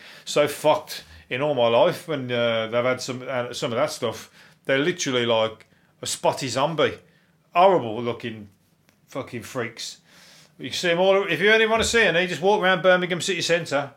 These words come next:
They're fucking, there's more of them there than there is shops at the moment. The fucking way that town, the town centre's going. But anyway, it, it's a good idea. He should have done it with L S D. I'd have been all up for that. Fucking great. 'Cause prison's shit, innit? Shit, prison's boring. Of course you wanna do drugs when you're in prison.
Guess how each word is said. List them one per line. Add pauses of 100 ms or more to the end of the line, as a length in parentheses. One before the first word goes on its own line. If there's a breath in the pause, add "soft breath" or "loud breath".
(260 soft breath)
They're
fucking,
there's
more
of
them
there
than
there
is
shops
at
the
moment.
The
fucking
way
that
town,
the
town
centre's
going. (300 loud breath)
But
anyway, (1300 loud breath)
it,
it's
a
good
idea.
He
should
have
done
it
with
L
S
D. (200)
I'd
have
been
all
up
for
that.
Fucking
great. (340 soft breath)
'Cause
prison's
shit,
innit?
Shit,
prison's
boring.
Of
course
you
wanna
do
drugs
when
you're
in
prison.